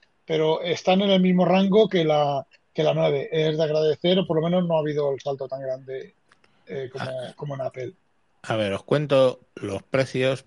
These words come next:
Speaker 2: porque hay alguna cosa curiosa. Vale, el que es i cinco, ¿vale? Empieza el entry,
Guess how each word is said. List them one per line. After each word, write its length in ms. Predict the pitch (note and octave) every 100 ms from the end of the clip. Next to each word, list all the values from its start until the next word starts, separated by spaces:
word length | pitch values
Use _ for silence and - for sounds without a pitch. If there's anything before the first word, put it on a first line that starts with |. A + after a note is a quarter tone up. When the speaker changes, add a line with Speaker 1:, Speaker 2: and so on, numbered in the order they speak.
| -
Speaker 2:
porque 300 | G#2 F2 A#2
hay 100 | C3+
alguna 320 | C3+ B2+ G#2+
cosa 480 | A#2+ - A#2 A#2 - -
curiosa. 580 | G2 E2+ - - - _ _ - - - - - _ -
Vale, 320 | A2 - - _ -
el 600 | B2 A#2+ A#2+ A#2+ A#2+ -
que 180 | C3 F3
es 180 | - -
i 180 | D#3+ C#3
cinco, 640 | - B2+ A2 F#2 B2+ A3 - _ _ _ -
¿vale? 420 | G#2+ A2 E3 - - -
Empieza 800 | B2 A2+ - C#3+ C#3+ G#2 F#2+ -
el 180 | - A2
entry, 540 | C#3+ D3+ C3+ C#3 -